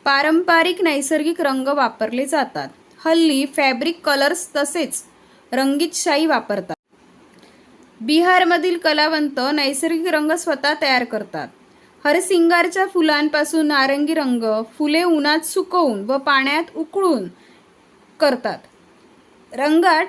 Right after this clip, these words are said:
डिंक मिसळून कापडातून गाळून घेतात. लाल रंग चुकंदरपासून केला जातो. चुकंदर कुटून, उकळून त्यात डिंक मिसळतात व वापरतात.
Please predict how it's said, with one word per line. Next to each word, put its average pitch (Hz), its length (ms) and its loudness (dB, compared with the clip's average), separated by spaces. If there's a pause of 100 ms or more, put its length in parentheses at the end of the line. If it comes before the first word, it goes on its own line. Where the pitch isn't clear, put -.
(120)
डिंक 330 340 0
मिसळून 339 540 0
कापडातून 285 600 0
गाळून 262 360 0
घेतात. 262 320 -6 (440)
लाल 285 340 0
रंग 320 300 0 (640)
चुकंदरपासून 359 960 0
केला 269 260 -2
जातो. 185 400 -8 (920)
चुकंदर 349 520 0
कुटून, 370 480 0
उकळून 285 540 -4
त्यात 269 260 -2 (200)
डिंक 302 380 -4
मिसळतात 294 640 -2
व 370 140 -4
वापरतात. 180 480 -4